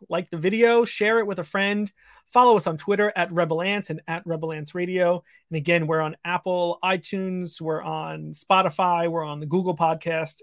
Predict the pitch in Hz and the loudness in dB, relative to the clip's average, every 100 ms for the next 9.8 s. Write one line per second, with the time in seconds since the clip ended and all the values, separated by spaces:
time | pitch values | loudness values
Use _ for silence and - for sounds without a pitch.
0 | 165 160 156 156 160 156 - 147 160 156 | -10 -6 -6 -2 -2 -2 -4 -8 -6 -6
1 | 160 165 160 - _ _ - 170 180 202 | -6 -4 -6 -8 _ _ -4 -2 0 0
2 | 202 175 156 175 185 196 196 190 160 156 | 0 0 -2 0 0 0 0 -2 -2 -2
3 | 165 175 151 175 180 175 151 160 190 226 | 0 0 0 0 0 0 0 0 -2 -4
4 | - 160 151 147 - _ _ _ _ _ | -6 -8 -8 -10 -14 _ _ _ _ _
5 | _ 165 180 190 175 185 151 165 180 196 | _ -12 -8 -6 -4 -6 2 4 6 2
6 | 175 151 147 _ _ _ _ - 170 165 | 0 -2 -6 _ _ _ _ -12 -8 -8
7 | 196 _ - 170 170 185 180 - 175 180 | -8 _ -8 -4 -2 0 0 0 2 4
8 | 165 165 160 170 165 165 - 180 170 165 | 4 2 0 0 0 -2 -2 0 2 0
9 | 156 160 165 175 165 165 175 | -2 0 0 0 -4 -8 -8